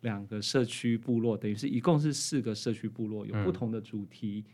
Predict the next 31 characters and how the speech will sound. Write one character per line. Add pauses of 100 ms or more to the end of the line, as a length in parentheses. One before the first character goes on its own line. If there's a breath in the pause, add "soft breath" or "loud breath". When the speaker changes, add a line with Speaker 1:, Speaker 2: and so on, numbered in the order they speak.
(140 soft breath)
Speaker 1:
然
后
在
这
段
时
间 (240 loud breath)
来
进
行
这
样
的
一
个
计
划
的
执
行。 (300 soft breath)
Speaker 2:
所
以
世
代
共
创
岛
东
花
园
是